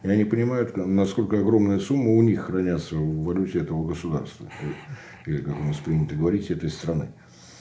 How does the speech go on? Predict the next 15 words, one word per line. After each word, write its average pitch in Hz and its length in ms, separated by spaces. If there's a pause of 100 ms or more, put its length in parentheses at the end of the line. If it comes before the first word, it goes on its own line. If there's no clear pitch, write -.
(340)
И, 92 120
разумеется, 113 640
увеличивать 98 520
эту 95 180
сумму, 156 360
которую 85 460
ковбои 92 500
могут 85 320
украсть 90 380
в 82 60
любой 87 200
момент, 90 400
совершенно 120 480
не 131 120
хочется. - 580